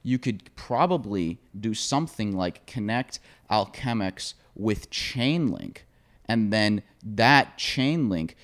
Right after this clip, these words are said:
can get data from the real world and basically say, "Yes, this person has the title to this home," right? 'Cause, uh, basically you tokenize, if you were to tokenize every, uh, title, right? So say your, your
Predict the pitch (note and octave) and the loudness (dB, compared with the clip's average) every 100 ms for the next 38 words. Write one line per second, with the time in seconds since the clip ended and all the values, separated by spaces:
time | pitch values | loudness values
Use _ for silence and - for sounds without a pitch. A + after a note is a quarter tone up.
0 | - - A#2 A2 A2+ F#2+ G#2 A2+ A#2 A2+ | -20 -6 0 2 2 0 0 2 2 0
1 | A#2 G2+ F2 E2+ G2+ E3+ A3+ C#3 F2 B1 | -2 -4 -2 -4 0 2 4 2 0 0
2 | - - - G2+ G2 A2 - A2+ - G2 | -4 -12 -12 -6 0 0 0 -4 -2 -2
3 | G2 A#2+ E2+ A#2+ B2 - B2 A#2+ A#2 G#2+ | 2 2 2 -2 -4 -2 -2 -2 -4 -4
4 | A2 F#2+ F#2+ - - G#2+ A2+ G2+ F#2 F#2+ | -4 -4 -6 -8 -2 0 2 -2 -4 -8
5 | D2+ G#2 A2+ - - A2+ F2 D2+ - - | -2 -2 -2 -6 -4 0 0 -2 -8 -18
6 | - G#2+ G#2 A#2 G#2 A2 C3+ D#3 D3+ C3 | -2 0 0 -2 -2 2 2 2 0 2
7 | A2+ - - - G#2 A2+ B2 B2 - C#3+ | 2 0 -12 -20 -16 -6 2 2 4 4
8 | D#3 E3+ D3+ C#3+ A#2+ B2 B2+ A#2+ A#2 - | 4 4 2 2 2 2 2 2 0 -2
9 | - D3 D#3+ C3 A#2+ A2+ - A2 A#2 A2+ | -2 0 2 0 2 0 0 0 0 0
10 | A#2 G#2+ G2 - - _ - F2+ C#2+ - | 0 2 0 -4 -20 _ -2 0 0 -2
11 | - G#2 F2 B1 _ - F#2+ F2+ F#2+ - | 0 0 0 -4 _ -6 0 0 0 -2
12 | G2+ - B2 C3+ A2+ - - A2 G#2 G2+ | -4 0 2 2 0 -6 -6 -2 2 2
13 | F#2+ | 0